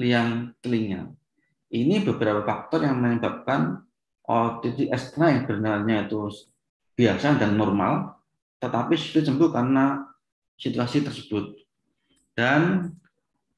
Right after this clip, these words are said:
kalau boleh memberikan keyword pada kasus O E, sekret liang telinga atau sekret yang disaksen sebersih mungkin tanpa membuat laserasi di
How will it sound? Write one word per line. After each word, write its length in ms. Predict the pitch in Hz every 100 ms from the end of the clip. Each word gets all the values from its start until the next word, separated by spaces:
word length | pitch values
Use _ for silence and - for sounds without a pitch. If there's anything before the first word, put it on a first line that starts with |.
| _
kalau 400 | - 117 117 117
boleh 480 | 113 113 110 113 110 113
memberikan 520 | 110 107 98 113 113
keyword 560 | - 98 107 120 - - -
pada 200 | 98 98
kasus 480 | 98 101 131 127 - 117
O 160 | 104
E, 320 | 98 87 - - _ _ _ - _ _ _ _ _ _ _
sekret 560 | - 147 151 170 151
liang 480 | 151 147 135 135 139
telinga 600 | 143 139 123 135 180 - -
atau 320 | 113 110 123
sekret 480 | 117 117 131 - -
yang 480 | 120 117 107 107
disaksen 960 | 104 110 - 110 - - 127 113 104 113 - _ _
sebersih 800 | - - 135 127 - 117 - 127
mungkin 600 | 123 113 117 156 196 - - _ _ _ _ _
tanpa 560 | 123 120 120 113 127 127
membuat 640 | 123 120 110 107 101 110
laserasi 880 | 87 117 - 120 107 101 - 135 123
di 120 | 110